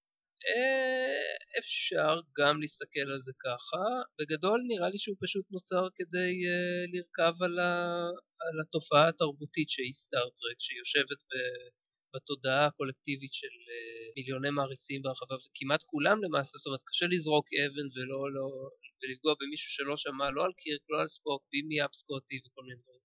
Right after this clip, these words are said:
כאלה, ועכשיו הנה יש להם הזדמנות לראות גרסה מעודכנת של זה, במיוחד אם הם צעירים,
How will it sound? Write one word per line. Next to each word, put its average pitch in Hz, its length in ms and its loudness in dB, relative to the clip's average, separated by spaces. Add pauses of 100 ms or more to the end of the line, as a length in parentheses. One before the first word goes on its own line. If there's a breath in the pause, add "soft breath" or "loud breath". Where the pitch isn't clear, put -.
כאלה, 190 240 -2 (440 loud breath)
ועכשיו 180 340 2 (100)
הנה 160 220 0
יש 143 140 -2
להם 147 200 -2
הזדמנות 131 460 -6
לראות 135 280 -6
גרסה 135 240 -6 (100)
מעודכנת 135 680 -6
של 135 100 -10 (120)
זה, 131 120 -8 (320)
במיוחד 123 400 -4
אם 143 120 -6
הם 127 80 -8 (120)
צעירים, 131 440 -6